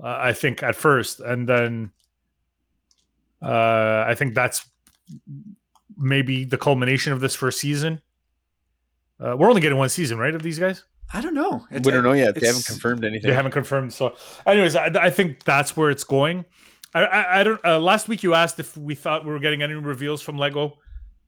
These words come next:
Speaker 1: and I said, "Yeah, on May fourth, we'll probably get the, uh, w-, we'll probably get the Bad Batch, uh, attack shuttle, um, the release," 'cause s-, some of the pictures had been, uh, leaked,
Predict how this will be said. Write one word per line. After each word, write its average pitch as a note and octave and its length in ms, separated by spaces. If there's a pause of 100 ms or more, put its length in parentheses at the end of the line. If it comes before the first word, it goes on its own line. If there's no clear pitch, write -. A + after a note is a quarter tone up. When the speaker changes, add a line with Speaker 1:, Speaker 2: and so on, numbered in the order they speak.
(200)
Speaker 1:
and B2+ 140
I C3+ 60
said, C#3 280
"Yeah, D#3 240
on D3 120
May D3+ 120
fourth, C#3 420
we'll C3 120
probably B2+ 320
get B2+ 340
the, B2 280
uh, A#2 340 (300)
w-, C3+ 240
we'll B2+ 240
probably B2+ 240
get A#2+ 180
the B2 60
Bad A#2+ 280
Batch, - 540 (100)
uh, B2 360
attack B2 340
shuttle, A#2+ 480 (680)
um, A#2 800 (720)
the B2+ 120
release," C#3+ 320
'cause - 500
s-, C#3 120
some D#3+ 140
of D3+ 60
the C#3+ 60
pictures C#3+ 380
had B2+ 240
been, B2 360 (580)
uh, A#2+ 140
leaked, B2+ 520